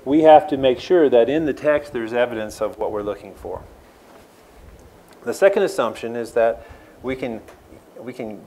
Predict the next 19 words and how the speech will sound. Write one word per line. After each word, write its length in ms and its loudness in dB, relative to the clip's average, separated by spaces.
get 280 -2
this 220 -8
evidence 480 -2
by 300 4
extracting 680 0
features. 680 -10
Features 480 -6
are 400 2
stylized, 1080 4
reduced 640 -6
detail 640 -2
of 160 0
the 60 -6
text. 520 -2
It's 120 -20
not 180 -4
the 80 -2
whole 200 2
text. 520 -6